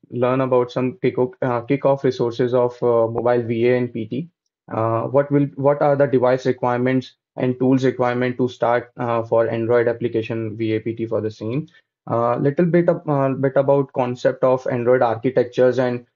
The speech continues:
uh, in, in the last, which is, uh, like, which, which everyone wants, like, practical implementation, that how we can proceed for,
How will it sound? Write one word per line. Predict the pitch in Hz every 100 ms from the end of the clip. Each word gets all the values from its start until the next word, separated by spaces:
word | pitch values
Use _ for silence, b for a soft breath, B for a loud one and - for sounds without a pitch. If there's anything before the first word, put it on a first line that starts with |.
| _ _ -
uh, | 120 117 120 -
in, | 147 151
in | 151 143
the | 135
last, | 131 127 127 -
which | 127 127
is, | 120 113 - -
uh, | 120 117 113 110
like, | 117 113 _ -
which, | 131 - -
which | 131 - -
everyone | 127 135 139 135
wants, | 113 113 113 -
like, | 117 117
practical | 123 123 120 131
implementation, | 123 120 127 123 113 117 123 120 110
that | 117 117
how | 123 123
we | 127
can | 127 127 123
proceed | 120 110 113 120 117
for, | - 117 117